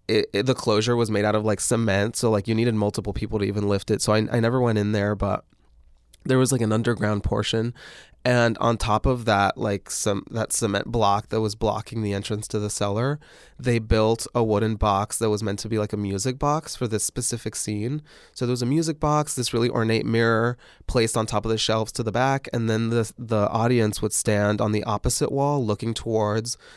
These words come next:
the shelves, the mirror, and the box. And I would do my scene there every night. And, uh, I think one night it was my, it was, like, a group of my cousins, and then another night a group of friends went to the haunt,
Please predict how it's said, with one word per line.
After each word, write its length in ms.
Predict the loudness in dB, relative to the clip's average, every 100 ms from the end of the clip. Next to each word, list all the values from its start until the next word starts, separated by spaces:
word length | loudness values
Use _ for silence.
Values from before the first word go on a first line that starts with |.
| -12 -2
the 80 | 2
shelves, 400 | 4 2 0 -2
the 80 |
mirror, 320 | -2 0 0 0
and 100 | -2
the 40 |
box. 440 | -2 -2 -4 -8 -14 _ _ _ _ _ _ _ -8 0
And 260 | 2 2 2
I 40 |
would 120 | 2 4
do 100 | 2
my 140 | 2
scene 260 | 2 2 2
there 180 | 2
every 280 | 0 0 0
night. 320 | 2 2 0 -4 -20 -20 -20 -12 -2
And, 640 | 2 4 2 2 0 -4 -2
uh, 520 | 2 4 2 0 -4 _ _ _ _ _ _ _ _ _ _ _ _ _ _ _ _ -2
I 120 | 0
think 200 | 2 2
one 200 | 4 4
night 160 | 6 6
it 80 | 4
was 120 | 4
my, 160 | 2 4
it 60 |
was, 140 | 2 2
like, 120 | 2
a 40 |
group 200 | 0 0
of 80 | 2
my 120 | 2
cousins, 480 | 2 2 2 4 4
and 80 | 4
then 120 | 4
another 340 | 4 4 2 2
night 220 | 2 0
a 60 | -2
group 220 | -2 -4
of 100 | -4
friends 640 | -2 2 2 2 0 -4 -10 -20 -20 -20 -14
went 580 | -6 -2 2 2 0 -2
to 160 | 0
the 80 | 2
haunt, 340 | 2 0 -2